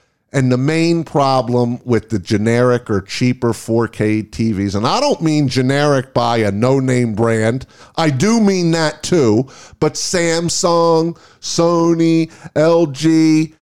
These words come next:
all these manufacturers make cheaper sets too,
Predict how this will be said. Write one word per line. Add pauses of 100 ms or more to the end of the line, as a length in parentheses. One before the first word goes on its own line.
(380)
all
these
manufacturers
make
cheaper
sets
too,